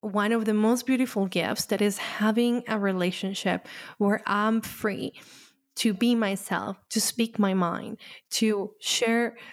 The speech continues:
my insecurities, to know that someone can hold me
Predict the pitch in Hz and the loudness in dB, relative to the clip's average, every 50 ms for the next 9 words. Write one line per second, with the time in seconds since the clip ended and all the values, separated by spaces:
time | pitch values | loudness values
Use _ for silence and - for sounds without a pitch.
0 | - - - 202 202 202 202 - 202 214 208 - - 196 - - 220 208 202 196 | -8 -2 2 2 4 4 2 2 2 0 0 0 -2 -6 -4 -2 0 0 0 0
1 | 185 185 180 165 202 - - - - - - - _ - - - 240 226 220 208 | -2 -2 -4 -6 -6 -8 -10 -12 -16 -20 -20 -18 _ -6 -2 0 0 0 2 2
2 | 220 214 226 247 240 254 247 247 - - 233 226 220 220 220 214 196 190 185 - | 2 2 2 2 2 0 -2 -2 -2 0 2 2 4 4 4 2 2 -2 -4 -8
3 | - - _ _ _ - - 220 202 175 175 - - - 226 226 226 233 233 226 | -14 -20 _ _ _ -6 -2 -2 0 0 -2 -4 0 2 2 4 4 4 4 2
4 | 214 208 185 - - - | 2 0 -2 -4 -8 -12